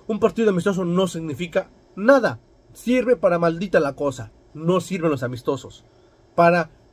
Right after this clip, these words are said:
llegar a una conclusión y decirles, "Guatemala juega bien o juega mal". No. Ahora, ¿los amistosos son necesarios? Son necesarios, pero la gente, aquí el problema es la que la gente se emociona de más,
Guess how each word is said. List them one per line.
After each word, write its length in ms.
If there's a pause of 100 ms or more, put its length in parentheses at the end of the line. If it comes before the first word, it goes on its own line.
(120)
llegar 280
a 40
una 180
conclusión 580
y 40
decirles, 500 (200)
"Guatemala 400
juega 220
bien 180
o 60
juega 220
mal". 220
No. 200 (500)
Ahora, 200
¿los 220
amistosos 420
son 120
necesarios? 440 (440)
Son 360
necesarios, 680 (200)
pero 180
la 100
gente, 380
aquí 220
el 140
problema 400
es 80
la 100
que 120
la 100
gente 280
se 100
emociona 460
de 100
más, 320